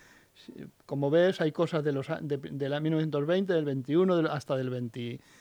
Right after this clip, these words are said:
del veinticinco. Y aquí lo que nos dice es que, por ejemplo, en lo que era la villa, pues que estaba, lógicamente, a cero metros de lo que era el núcleo de población, había un total de trescientos noventa edificios habitados,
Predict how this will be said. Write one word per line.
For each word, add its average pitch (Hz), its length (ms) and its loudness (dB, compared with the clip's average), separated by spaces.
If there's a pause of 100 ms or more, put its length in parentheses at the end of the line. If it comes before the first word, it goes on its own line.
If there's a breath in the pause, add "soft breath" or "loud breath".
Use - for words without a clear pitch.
(160 soft breath)
del 127 240 -4
veinticinco. 120 840 -6 (460 loud breath)
Y 143 120 0
aquí 143 220 2
lo 160 100 6
que 165 80 4
nos 151 160 0
dice 170 280 0
es 160 120 -2
que, 151 100 -2
por 135 160 0
ejemplo, 170 640 -2 (960)
en 143 120 0
lo 139 80 2
que 151 100 0
era 160 120 6
la 156 100 2
villa, 180 540 0 (560 soft breath)
pues 131 220 -4
que 135 80 -6
estaba, 143 440 0
lógicamente, 139 760 -4
a 131 120 -8
cero 151 280 0
metros 151 460 -2
de 127 100 -6
lo 123 100 -6
que 143 120 -4
era 143 340 2
el 139 160 -2
núcleo 147 340 2
de 139 120 2
población, 180 800 0 (440 soft breath)
había 156 400 4
un 170 160 0
total 165 460 2
de 143 100 2
trescientos 156 580 -2
noventa 160 640 -2
edificios 156 600 -6
habitados, 185 800 -6